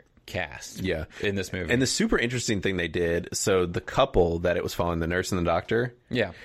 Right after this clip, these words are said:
Speaker 2: they're literally, I don't know if you caught them, they're, they're in a split second shot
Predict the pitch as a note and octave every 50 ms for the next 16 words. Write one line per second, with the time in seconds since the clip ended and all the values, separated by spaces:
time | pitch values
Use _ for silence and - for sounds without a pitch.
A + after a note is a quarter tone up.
0 | - - - - G2+ A#2 C3 D3+ E3 D3+ C3 B2 C#3+ D3+ D3 C3+ A#2 G2+ F#2+ G#2+
1 | B2 B2+ A#2 A2 G#2+ - - G#2 - - - G#2 A2+ - - F#2 F2+ F2 E2+ E2
2 | E2 D#2 F2+ G2+ A2+ A#2+ - A2+ F#2 A2 A#2 A#2+ - - C3 C3 C#3 C3 A2 -
3 | - - - - _ A#2+ A#2+ C3 C3+ - - - - - A#2 A2+ - A#2 A2 -
4 | - - - G2 G2 G2+ F#2+ E2 E2 E2 - - -